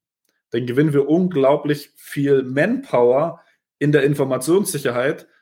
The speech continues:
weil sonst irgendwann mal jemand wie ich, der vielleicht in der Buchhaltung arbeitet, sagt, „Ich habe übrigens einen Post gesehen auf,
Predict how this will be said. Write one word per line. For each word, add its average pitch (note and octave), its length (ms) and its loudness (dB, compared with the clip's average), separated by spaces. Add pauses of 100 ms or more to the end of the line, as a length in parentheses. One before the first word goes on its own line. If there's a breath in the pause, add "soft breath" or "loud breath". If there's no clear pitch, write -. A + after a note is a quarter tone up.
(140 soft breath)
weil B2+ 180 0
sonst D3 240 0
irgendwann D3 420 0
mal C#3+ 200 2
jemand D3+ 280 2
wie C#3 60 0
ich, G#3+ 320 -4
der D#3 120 0
vielleicht D3+ 380 -2
in D3 100 -2
der C#3+ 60 2
Buchhaltung E3 520 -4
arbeitet, C#3+ 300 0
sagt, D3 160 -2
„Ich D3 80 -4
habe D#3 140 -2
übrigens E3 240 0
einen D3 100 -4
Post G#3 340 2
gesehen D#3+ 460 -2
auf, C#3+ 560 -2